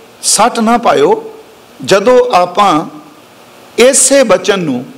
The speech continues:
ਸੁਣਿਆ ਦੀਪ ਲੋ ਪਾਤਾਲ ਦੀ ਗੱਲ ਕਰਾਂਗੇ ਤੇ ਅੱਗੇ ਚੱਲ ਕੇ ਆਉਣਾ ਹੈ। "ਕੇਤੇ ਇੰਦ ਚੰਦ ਸੂਰ ਕੇਤੇ, ਕੇਤੇ ਮੰਡਲ ਦੇਸ਼, ਕੇਤੇ ਸਿੱਧ ਬੁੱਧ ਨਾਥ ਕੇਤੇ, ਕੇਤੇ ਦੇਵੀ ਵੇਸ।" ਇਹ ਕੀ ਹੈ ਜੀ?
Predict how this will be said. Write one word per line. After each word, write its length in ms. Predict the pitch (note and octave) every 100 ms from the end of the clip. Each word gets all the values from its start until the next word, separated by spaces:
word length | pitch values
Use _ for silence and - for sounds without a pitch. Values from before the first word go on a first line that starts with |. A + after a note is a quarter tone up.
| - - - -
ਸੁਣਿਆ 420 | - G3+ G#3 A3
ਦੀਪ 340 | G3+ F#3+ G3+ G#3
ਲੋ 200 | A3 A3
ਪਾਤਾਲ 520 | G#3+ F#3 F3+ F3+ F#3+
ਦੀ 100 | G3+
ਗੱਲ 220 | F#3+ F#3
ਕਰਾਂਗੇ 600 | F3+ F#3 F#3 F#3 A#3+ - - - - -
ਤੇ 160 | G#3 -
ਅੱਗੇ 240 | G#3 F#3 B3
ਚੱਲ 260 | A#3+ G#3
ਕੇ 120 | A3 A3
ਆਉਣਾ 220 | G3+ A3
ਹੈ। 120 | D3 - - - - - - - -
"ਕੇਤੇ 400 | G3+ A3 A3 A#3+
ਇੰਦ 360 | A#3 A3+ A#3 A3+
ਚੰਦ 380 | A3+ A3+ A3+
ਸੂਰ 460 | G#3+ - G3 A3+ A3+
ਕੇਤੇ, 340 | A3+ A3 A#3
ਕੇਤੇ 400 | A3+ A3+ G#3+ A3
ਮੰਡਲ 360 | G#3+ G#3+ G#3 G3+
ਦੇਸ਼, 360 | F3+ F#3+ G#3+ -
ਕੇਤੇ 360 | G#3 G#3 G#3+
ਸਿੱਧ 320 | - G#3+ G#3+
ਬੁੱਧ 280 | G3+ G3+ G#3
ਨਾਥ 400 | F#3+ F3+ F#3 G3
ਕੇਤੇ, 360 | A3+ G3+ G3+ A3
ਕੇਤੇ 420 | G#3+ G3 G3 G3+
ਦੇਵੀ 460 | E3 F#3 G3 B3+ B3+ - - - - -
ਵੇਸ।" 360 | C#3 A3 G3+ -
ਇਹ 160 | G3+
ਕੀ 300 | G3 A3+ C4+ F3
ਹੈ 80 |
ਜੀ? 180 | C3+ F3+